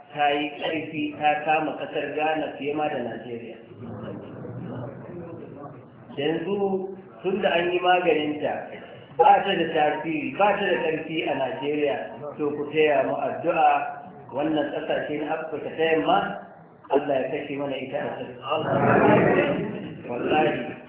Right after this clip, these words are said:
wallahi, Shi'a ta shiga ƙasashen nan, kamar yadda malam ke cewa ta zama kansa, tana nan tana ci a hankali. Babu abin da muke bukata gare ku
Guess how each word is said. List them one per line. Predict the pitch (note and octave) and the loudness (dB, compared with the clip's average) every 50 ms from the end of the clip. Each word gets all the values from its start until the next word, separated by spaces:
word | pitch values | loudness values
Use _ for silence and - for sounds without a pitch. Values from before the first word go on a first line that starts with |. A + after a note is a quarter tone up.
| - - - - - - C3 | -20 -20 -18 -16 -10 -6 -4
wallahi, | C3 C3 C3+ C3 D3 D3+ D3 D3 D3 C#3+ C3 B2 - - - - - - - - - - - - - - - - - - | -4 -2 0 0 2 4 4 4 2 0 -2 -6 -10 -14 -16 -20 -20 -20 -20 -20 -20 -20 -20 -20 -20 -20 -20 -20 -20 -14
Shi'a | - E3+ E3 E3 E3+ E3+ C#3+ C3 - - - - - - - - - _ _ _ _ _ _ - | -12 -8 -8 -4 -2 -2 -2 -2 -4 -6 -10 -14 -16 -20 -20 -20 -20 _ _ _ _ _ _ -8
ta | - D#3 E3+ E3+ - | -4 -2 -2 -2 -2
shiga | - C3+ D3+ D3+ D#3 | -2 -2 -2 -2 -2
ƙasashen | E3 - D#3+ - D3+ C3 - - - D3 D3 D3+ D3 C#3 | -4 -4 -2 -2 -2 -2 -2 -2 -4 -2 -2 -2 -2 -2
nan, | C3+ A#2+ - - - - | -2 -4 -6 -8 -12 -12
kamar | - B2 B2+ C#3 | -8 -6 -2 0
yadda | D#3 E3+ E3 E3 D#3 | 0 2 2 2 2
malam | D3 D3+ D#3 D#3 D#3 D3 B2+ - | 2 2 2 2 2 0 -2 -4
ke | C3+ C#3 B2+ - - | -6 -8 -10 -8 -4
cewa | - C#3+ C3 B2+ - | -2 -2 -2 0 0
ta | D3 D3 D3+ D3+ | 0 0 0 0
zama | D#3 D3+ D3+ C#3+ - - | 0 0 0 -2 -4 -2
kansa, | - F3 E3+ D#3+ D#3 - - - - - - - - - - - - - _ _ _ _ _ _ _ _ _ _ _ _ _ _ _ _ _ _ _ _ - | -2 -2 0 0 -2 -4 -4 -4 -4 -4 -6 -10 -14 -18 -20 -20 -20 -20 _ _ _ _ _ _ _ _ _ _ _ _ _ _ _ _ _ _ _ _ -10
tana | - D#3+ D#3 D#3 D3 C#3 B2+ | -6 -4 -2 0 0 0 2
nan | C3+ D3+ D#3+ D#3+ - | 0 0 0 0 -2
tana | D#3+ E3+ E3 D#3+ C#3 B2+ - - - | -2 -2 0 0 -2 -2 -4 -6 -6
ci | D#3 D3 - | -8 -8 -6
a | C3+ | -8
hankali. | - - D#3 D#3+ D#3 D3+ - D3 B2+ A2 A2 - - - - - - - - - - - - - - | -8 -6 -6 -6 -6 -4 -4 -4 -4 -4 -6 -8 -12 -16 -18 -20 -20 -20 -20 -20 -20 -20 -20 -14 -6
Babu | C3+ C#3 C#3+ - | -4 -2 0 0
abin | D3 C#3 C3+ C3+ C3+ C#3+ D3+ D3+ | 0 -2 -2 -2 -4 -4 -2 -2
da | D3+ | -2
muke | D3 D3+ C#3+ - D3 D3 - | -4 -4 -6 -6 -6 -6 -4
bukata | - C#3+ C#3+ D3 C#3+ D3 C#3+ C3 | -2 0 0 0 0 -2 -2 -2
gare | B2+ B2+ C3 C#3+ C#3+ | -2 -2 -4 -4 -4
ku | C#3+ | -6